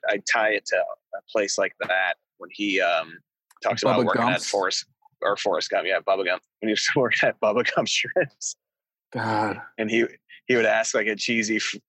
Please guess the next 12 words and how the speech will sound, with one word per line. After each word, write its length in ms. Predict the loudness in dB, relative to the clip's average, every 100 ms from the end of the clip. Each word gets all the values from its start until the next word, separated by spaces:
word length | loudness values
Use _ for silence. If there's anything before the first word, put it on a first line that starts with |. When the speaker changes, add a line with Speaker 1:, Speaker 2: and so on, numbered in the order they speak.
| _ -6
Speaker 1:
a 80 | -4
cheesy, 720 | 0 0 2 2 2 2 2
uh, 380 | 2 2 2 0 -2 _ _ _ _ _ _ _ _ _ _ _ _ _ _
Speaker 2:
You 80 | 4
gotta, 100 | 6
like, 140 | 4
give 120 | 4
him 120 | 6 6
Speaker 1:
trivia 160 | 4
question. 300 | 4 4 4
Speaker 2:
trivia 160 | 4 4
questions. 760 | 4 2 4 0 2 0 -2